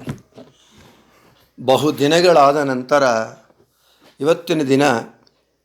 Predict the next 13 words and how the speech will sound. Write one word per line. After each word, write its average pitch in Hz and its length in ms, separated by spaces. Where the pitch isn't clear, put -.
ವಿಶೇಷವಾದಂತಹ 147 1040
ಒಂದು 127 380
ಜ್ಞಾನರಸು 131 720
ಗುಳಿಗೆಯನ್ನು 131 1040
ನಿಮಗೆ 135 240
ಹೇಳಬೇಕು 135 640
ಅಂತ 131 240
ಪ್ರಯತ್ನ 120 360
ಮಾಡ್ತಾ 113 340
ಇದ್ದೇನೆ. 117 380
ಇವತ್ತು 175 420
ಚೈತ್ರ 190 500
ಹುಣ್ಣಿಮೆ, 143 760